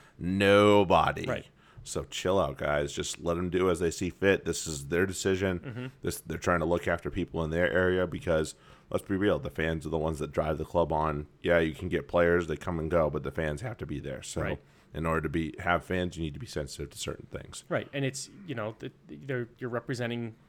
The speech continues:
Speaker 2: a whole, you know, a whole city and a
Speaker 1: Mm-hmm.
Speaker 2: whole region.
Speaker 1: Whole region, yeah.
Speaker 2: And that, that matters. You know, you're not just representing the certain parts of that and, and, you know,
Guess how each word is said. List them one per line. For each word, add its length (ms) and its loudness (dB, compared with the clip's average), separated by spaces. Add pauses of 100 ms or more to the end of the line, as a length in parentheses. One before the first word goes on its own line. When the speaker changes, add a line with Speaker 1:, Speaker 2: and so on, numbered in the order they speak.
(600)
Speaker 2:
a 60 -8
whole, 380 -8
you 80 -6
know, 160 -4
a 20 -6
whole 140 -8
city 440 -8 (200)
and 80 0
a 60 -2
Speaker 1:
Mm-hmm. 80 -2
Speaker 2:
whole 160 -4
region. 360 -8
Speaker 1:
Whole 160 0
region, 340 -2
yeah. 140 -6 (180)
Speaker 2:
And 360 -8
that, 220 -10
that 200 -4
matters. 520 -2 (420)
You 100 -6
know, 80 -2
you're 100 -2
not 140 0
just 180 -2
representing 440 0
the 100 -4
certain 520 -4 (240)
parts 280 -4
of 60 -10
that 260 -6 (100)
and, 300 -12
and, 180 -12
you 60 -12
know, 260 -10